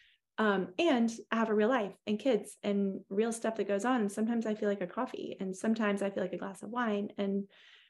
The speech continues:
I think, like, that to me has been a really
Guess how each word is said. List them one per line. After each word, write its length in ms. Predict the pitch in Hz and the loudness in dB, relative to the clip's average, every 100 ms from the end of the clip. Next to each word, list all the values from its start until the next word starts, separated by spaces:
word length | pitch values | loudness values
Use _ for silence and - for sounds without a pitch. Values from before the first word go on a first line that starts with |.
| _ _ | _ _
I 100 | 233 | -2
think, 320 | 220 - 220 214 | -2 0 -2 0
like, 180 | 202 202 202 | -2 -4 -4
that 400 | 208 196 202 - | 0 2 0 -6
to 120 | - | -2
me 220 | 233 233 214 | 0 2 2
has 160 | 202 | 2
been 200 | 202 196 | 0 -2
a 120 | 190 | -2
really 480 | 190 196 185 185 185 | -2 0 0 0 -2